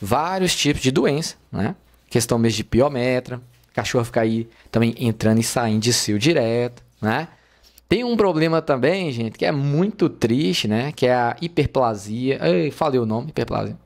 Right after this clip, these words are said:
Teve um dia que nós falou esse nome aí e depois mostrou um tutorial. Tutorial não. Mostrou o veterinário explicando em relação a isso.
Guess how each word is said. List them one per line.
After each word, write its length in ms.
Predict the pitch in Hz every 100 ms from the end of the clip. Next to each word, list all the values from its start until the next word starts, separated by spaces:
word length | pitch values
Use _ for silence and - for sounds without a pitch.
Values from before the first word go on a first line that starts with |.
| - - -
Teve 140 | 143
um 40 | 139
dia 120 | 147
que 80 | 170
nós 180 | 165 160
falou 320 | 175 151 139
esse 180 | 135 127
nome 260 | 127 131
aí 360 | 123 127 156 165
e 40 |
depois 520 | 143 139 135 135 135 -
mostrou 420 | 143 131 - 131
um 20 |
tutorial. 640 | 127 127 127 120 117 131
Tutorial 400 | 131 - 131 151
não. 280 | 226 147 143 - _ _ _ -
Mostrou 680 | 139 - - 127 131 127
o 40 | 120
veterinário 420 | 123 127 120 120
explicando 640 | 123 - 165 - 151 196
em 40 | 165
relação 440 | 139 135 - 131
a 100 | 120
isso. 220 | 156 -